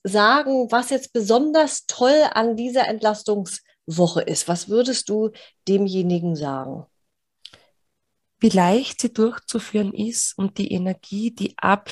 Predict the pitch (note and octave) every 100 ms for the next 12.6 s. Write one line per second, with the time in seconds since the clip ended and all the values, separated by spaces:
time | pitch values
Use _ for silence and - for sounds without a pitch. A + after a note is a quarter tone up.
0 | - F#3+ G3 - E3 F#3 - G3 F3+ -
1 | E3+ F3 - - D#3 D#3+ F3 E3+ - -
2 | _ _ _ _ _ _ _ _ _ _
3 | _ _ - - E3 C#3+ C#3 _ _ -
4 | G3 A#3+ C4+ A#3+ G#3+ G#3 - C#4 F#4 F4+
5 | - A#3 A3 - D#3+ E3+ F#4+ - _ -
6 | - - - A3+ A#3+ A#3+ - G3 - A3
7 | D4 C4+ B3 B3 A3+ G#3+ - A#3+ A3+ G#3+
8 | G#3+ G#3 G3 G3 G3 G3 F#3 - A#3 C#4
9 | C4 A#3+ G#3 G3+ - A#3 A3+ A3 G3+ F#3+
10 | F#3 A#3+ D#4 C4+ A#3+ C4 B3+ - A3 A3
11 | G#3 G3 - G#3 A#3 A#3+ C#4 C#4 - -
12 | - - A3+ A3 G#3+